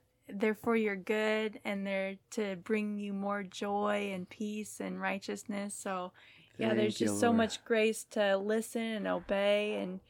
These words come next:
Speaker 1: just hear what the Lord's speaking over your life.
Speaker 2: Yes, Jesus.
Speaker 1: I feel like, yeah, you're on the right track. Like, you have been hearing and,
Speaker 2: Yes.
Speaker 1: and, uh,
Speaker 2: Thank you,
Speaker 1: you
Speaker 2: Lord.
Speaker 1: can rest.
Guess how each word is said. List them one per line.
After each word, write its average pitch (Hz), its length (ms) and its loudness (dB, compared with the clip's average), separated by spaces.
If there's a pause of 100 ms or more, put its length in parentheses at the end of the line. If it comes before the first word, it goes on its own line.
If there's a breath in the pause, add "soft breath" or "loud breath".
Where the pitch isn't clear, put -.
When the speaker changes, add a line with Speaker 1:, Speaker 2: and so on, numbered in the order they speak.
(220 soft breath)
Speaker 1:
just - 240 -10
hear 226 220 0
what 226 140 -2
the 214 100 0
Lord's 208 300 -2
speaking 214 520 -8
over 202 200 -4
your 190 180 -2
life. 190 600 0 (560)
Speaker 2:
Yes, 107 540 -2
Jesus. 107 600 -2
Speaker 1:
I 214 120 2
feel 220 260 0
like, 208 300 4
yeah, 220 180 2
you're 196 180 2
on 208 200 0
the 208 100 -2
right 202 320 -4
track. 196 500 0
Like, 180 240 -2 (200)
you 202 220 -8
have 202 360 0
been 190 180 -2
hearing 185 600 -6
and, 180 340 -6
Speaker 2:
Yes. 104 720 -2
Speaker 1:
and, 190 340 -2
uh, 175 300 -2 (800)
Speaker 2:
Thank - 320 -6
you, - 80 -4
Speaker 1:
you 226 80 6
Speaker 2:
Lord. 226 80 0
Speaker 1:
can 269 180 10
rest. 240 640 6